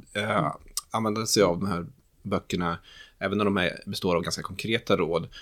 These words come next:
till att, eh, ja, men, få syn på vad är det jag behöver fundera på när,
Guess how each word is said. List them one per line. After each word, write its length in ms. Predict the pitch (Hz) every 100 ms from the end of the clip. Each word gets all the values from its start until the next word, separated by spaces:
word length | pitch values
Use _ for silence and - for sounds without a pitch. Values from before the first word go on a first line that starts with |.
| - - - - - _
till 320 | 127 104 92
att, 300 | - 92 -
eh, 60 | - - - 98
ja, 60 | 101
men, 200 | 110 98
få 120 | 107
syn 340 | - - 113 107
på 140 | 101
vad 140 | 101
är 80 | 98
det 60 | 95
jag 100 | 87
behöver 200 | 98 95
fundera 540 | 98 101 110 87 76
på 200 | - 87
när, 160 | 80